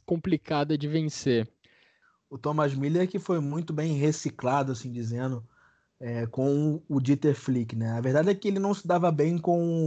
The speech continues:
Speaker 2: o Robert, com o Kovac, né? Niko
Speaker 1: Niko
Speaker 2: Kovac.
Speaker 1: Kovac.
Speaker 2: É, o Robert, se eu não me engano, é o irmão dele. <laughs> Mas enfim.
Speaker 1: Exato.
Speaker 2: É, não se dava bem com o Niko Kovac. E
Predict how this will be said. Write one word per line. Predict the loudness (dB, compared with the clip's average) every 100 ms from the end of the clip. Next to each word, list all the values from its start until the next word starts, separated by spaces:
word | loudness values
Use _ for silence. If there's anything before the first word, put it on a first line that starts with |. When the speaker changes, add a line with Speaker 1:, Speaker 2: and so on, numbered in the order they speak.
| 0 -2 -4
Speaker 2:
o |
Robert, | 2 2 4 0 -4 -12
com | -6 -4 -4 -4 -6 -8 -10 -12 -10
o | -6
Kovac, | 2 4 4 -2 -4
né? | -6 -6 -10 _ -6
Niko | -2 0 0
Speaker 1:
Niko |
Speaker 2:
Kovac. | 2 2
Speaker 1:
Kovac. | 0 -6 -10 -16 _ _ _ _
Speaker 2:
É, | -8
o | -4
Robert, | -2 0 0
se | 0
eu | -2
não |
me | 0
engano, | 0 2
é | 2
o |
irmão | 2 0 -2 -2
dele. | -4 -4 -10
<laughs> | -10 -8 -6 -8 -10 _
Mas | -4 -2
enfim. | -2 -4
Speaker 1:
Exato. | -4 -4 -4 -12 _ _ _ _ _
Speaker 2:
É, | -4 -2 0 0 0 -2 -2
não | -2
se | 0
dava | 2 4
bem | 4 0
com | -2
o | -4
Niko | -4 -6
Kovac. | -2 0 0 -2 -6 _ _ _ -6
E | -2 0 0 0